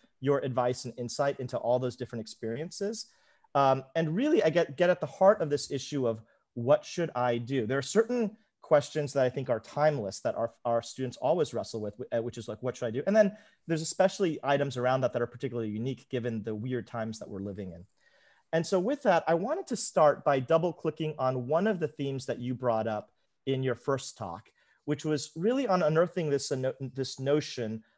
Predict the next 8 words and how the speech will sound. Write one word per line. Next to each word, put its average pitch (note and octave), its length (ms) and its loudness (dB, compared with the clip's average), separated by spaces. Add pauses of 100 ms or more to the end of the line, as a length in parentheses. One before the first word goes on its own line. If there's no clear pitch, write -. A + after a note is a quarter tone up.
(120)
of B2 240 2
following D3 640 4
your A#2 420 -2 (180)
gut - 380 -2 (320)
and C3+ 180 -2
understanding D3+ 920 2
when D3+ 420 2 (240)
your B2+ 420 0